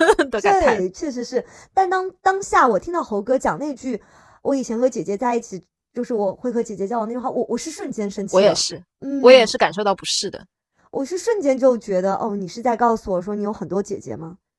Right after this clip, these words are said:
Speaker 2: 我，这是我第，第一反应，所以我感受是非常不好的。
Speaker 1: 哦，我第一感受是，
Speaker 2: 嗯。
Speaker 1: 我不是那个特别的人，
Speaker 2: 哦。
Speaker 1: 我只是一个姐姐而已。
Speaker 2: 嗯。
Speaker 1: 嗯。
Speaker 2: 对，所，所以杨姐她就给的回应就是，“可能别的姐姐可以，杨汝晴不可以。”
Speaker 1: 对。
Speaker 2: <laughs> 嗯，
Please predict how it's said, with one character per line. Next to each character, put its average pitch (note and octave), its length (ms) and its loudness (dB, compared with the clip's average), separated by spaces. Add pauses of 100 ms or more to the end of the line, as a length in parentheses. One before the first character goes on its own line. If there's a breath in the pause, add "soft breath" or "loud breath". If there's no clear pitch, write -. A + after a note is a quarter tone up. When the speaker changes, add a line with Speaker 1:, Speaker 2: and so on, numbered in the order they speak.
(160)
Speaker 2:
我， - 80 -8
这 D#4+ 140 -10
是 E4 100 -4
我 B3 100 0
第， B3 220 -12
第 D4+ 240 -2
一 D#4+ 60 -2
反 G3+ 180 -2
应， G3+ 80 -6
所 A3+ 80 -4
以 - 20 -2
我 C4 40 -2
感 A3+ 140 -8
受 A3 100 -6
是 A3+ 100 -14
非 C#4+ 80 -8
常 C4 200 -4
不 F#3+ 100 -6
好 F#3 60 -8
的。 - 60 2
Speaker 1:
哦， - 20 10
我 - 40 10
第 C#4+ 220 2
一 D4 40 0
感 F3 180 2
受 G#3 180 -2
是， G3+ 320 -2
Speaker 2:
嗯。 F#3+ 60 -12 (340)
Speaker 1:
我 F#3+ 100 2
不 F3 140 -8
是 C4 100 -6
那 C4+ 80 -2
个 A#3 60 0
特 C#4+ 180 -2
别 G3 160 -8
的 E3 140 -6
人， E3 120 -8 (220)
Speaker 2:
哦。 G3+ 400 0
Speaker 1:
我 A3+ 80 6
只 A3+ 100 0
是 A3+ 160 0
一 F#3+ 120 -4
个 G#3+ 120 0
姐 - 240 -6
姐 C#3+ 140 -4
而 B2 180 -8
已。 B2+ 160 -14 (120)
Speaker 2:
嗯。 A#3 400 -6
Speaker 1:
嗯。 F3 200 -18 (320 soft breath)
Speaker 2:
对， F4+ 160 2
所， D4 220 -4
所 C#4+ 160 4
以 D4+ 140 0
杨 G#3+ 180 -4
姐 A#3 100 -6
她 G#3+ 120 -6
就 A3+ 80 -6
给 - 120 -8
的 - 80 -6
回 F3 160 -8
应 F#3+ 140 -8
就 F3+ 80 -8
是 F#3+ 80 -8
，“可 F#3+ 140 -10
能 F3 100 -10
别 F#3+ 140 -6
的 A3+ 80 -4
姐 G#3 120 -6
姐 F3 120 -8
可 D#3+ 200 -14
以， D#3+ 120 -10
杨 F#3 160 -8
汝 G#3+ 120 -12
晴 E3+ 300 -14
不 F4 160 -6
可 B3+ 320 2
以。” B3 400 -4 (100)
Speaker 1:
对。 D#4+ 220 -6 (360)
Speaker 2:
<laughs> - 340 -16
嗯， A3 120 -10